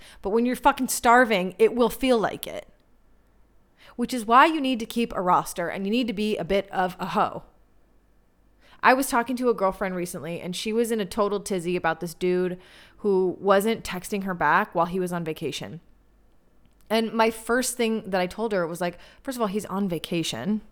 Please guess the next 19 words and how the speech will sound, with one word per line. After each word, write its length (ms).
Second 380
of 100
all, 440
are 60
you 100
talking 340
to 100
anybody 340
else 220
right 120
now? 280
Are 80
you 80
sleeping 380
with 120
anybody 340
else 240
right 140
now?" 260